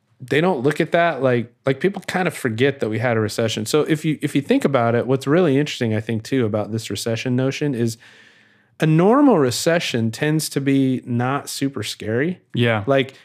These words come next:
Speaker 1: it's part of the normal business cycle. And it's, you know, all the stuff you talked about with regards to market volatility and corrections and bear markets, I think you c-, the same thing can hold true just for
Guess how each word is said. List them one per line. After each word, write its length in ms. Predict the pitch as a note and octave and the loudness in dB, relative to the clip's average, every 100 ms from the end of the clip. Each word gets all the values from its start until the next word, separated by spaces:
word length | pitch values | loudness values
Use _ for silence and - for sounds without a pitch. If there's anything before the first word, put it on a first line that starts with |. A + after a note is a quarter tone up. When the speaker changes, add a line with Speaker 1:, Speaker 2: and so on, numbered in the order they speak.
| _ | _
Speaker 1:
it's 200 | E3 D#3+ | -2 -2
part 400 | - - D#3+ G#3+ | -6 -6 0 2
of 80 | G#3+ | 2
the 80 | C3 | 2
normal 440 | A#2 B2 D3 D3 | 2 2 2 2
business 520 | G#2+ G#2 C#3+ B2 G#2+ | 0 0 0 0 -6
cycle. 440 | - F2 G2+ - - | -8 -12 -16 -20 -8
And 120 | C#3 | 0
it's, 320 | D3 D3 - - | 0 0 -4 -8
you 100 | D#3+ | -2
know, 160 | C#3+ B2+ | 0 2
all 280 | C#3+ E3 | 2 4
the 80 | F3+ | 2
stuff 260 | E3+ E3 D#3 | 2 0 0
you 60 | |
talked 280 | C#3 C#3+ C#3 | 0 -2 -2
about 160 | C3+ B2 | 0 0
with 140 | A2+ | 0
regards 320 | A#2+ A#2+ A#2 | 0 0 0
to 100 | - | -2
market 460 | A2 A#2 A2+ A2+ - - | -2 0 -2 -6 -8 -4
volatility 720 | B2 A#2 G#2 A#2+ A#2+ B2 A#2+ | -2 0 0 0 2 2 0
and 120 | A2+ | -2
corrections 560 | B2 A#2 - A#2 A2+ | -2 -2 -2 -2 -2
and 280 | A2 G#2+ G#2 | -2 -4 -4
bear 160 | A2 A2 | -2 -2
markets, 460 | A2 A#2+ F3 F#3 - _ _ _ _ _ _ _ _ _ | -2 -2 -4 -4 -8 _ _ _ _ _ _ _ _ _
I 100 | D#3 | -4
think 220 | D3+ F3 | -2 -2
you 80 | E3 D3 | -4 -10
c-, 80 | - | -8
the 180 | C3 | -4
same 360 | C3+ - D3 D3 | -2 0 0 0
thing 200 | D3 C3 | -2 -4
can 180 | A#2+ A#2 | -2 -4
hold 220 | B2 A#2+ | -2 -2
true 220 | - C3 | -2 -2
just 240 | A#2 A#2+ - | 0 -2 -4
for 340 | - A2 G#2+ | -2 -2 -4